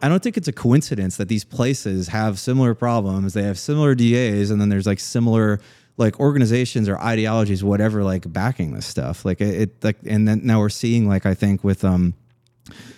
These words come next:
with the, the, the Cash App guy, what was his name? Do you remember? Okay, I can't remember his name, but, like, we're seeing, we're seeing, like, the, the, you know, the manifestation, I think, of some of this stuff, and it's, it's, like, really, really ugly. It makes me, it makes me really concerned. I don't,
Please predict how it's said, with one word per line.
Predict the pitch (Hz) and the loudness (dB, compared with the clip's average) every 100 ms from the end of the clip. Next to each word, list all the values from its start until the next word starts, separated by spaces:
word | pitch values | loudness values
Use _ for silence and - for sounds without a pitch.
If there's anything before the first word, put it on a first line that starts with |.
| _ - | _ -8
with | - | 0
the, | 120 110 101 | 4 4 4
the, | 101 98 | 2 0
the | - | -2
Cash | - 113 131 | 0 2 2
App | 104 95 | 0 0
guy, | 107 | 2
what | 120 | 4
was | 147 | 4
his | 185 | 2
name? | 180 175 175 - | 2 2 0 -4
Do | - | -4
you | 131 | -2
remember? | 151 156 147 _ _ _ _ _ _ _ 110 | 0 -2 -6 _ _ _ _ _ _ _ -2
Okay, | 117 | 0
I | 98 | 0
can't | - 104 | 2 2
remember | 101 95 | 2 0
his | 95 | 0
name, | 98 95 | 2 2
but, | 104 | 2
like, | 113 | 0
we're | 123 | 0
seeing, | 123 170 123 | 0 -2 0
we're | 123 | 0
seeing, | 151 127 | 0 0
like, | 110 - | 0 0
the, | 104 95 90 _ _ | 0 0 -4 _ _
the, | 135 110 101 98 85 _ - | -4 2 2 2 -2 _ -6
you | 95 | 0
know, | 104 | 2
the | 98 | 4
manifestation, | 101 110 110 90 98 156 262 | 4 2 2 -2 -2 0 2
I | 110 | 0
think, | 87 92 | 0 -2
of | 98 85 | -2 -2
some | - 113 | -2 0
of | 98 | 2
this | 95 - - | 0 -4 -12
stuff, | - - 139 220 - | -16 -4 -2 -2 0
and | 98 | -2
it's, | 98 | 0
it's, | 107 98 107 | -2 -2 0
like, | 135 | 2
really, | 113 151 156 | 4 4 4
really | 151 90 | 2 2
ugly. | 147 131 82 | 0 -2 -2
It | 90 | -2
makes | 110 - | -2 -2
me, | 131 113 | -4 -2
it | - | -2
makes | 113 - | -4 -2
me | 131 | -2
really | 123 | -2
concerned. | 117 110 135 90 82 | -2 -4 -4 -4 -4
I | 90 | -2
don't, | 92 95 | -2 -4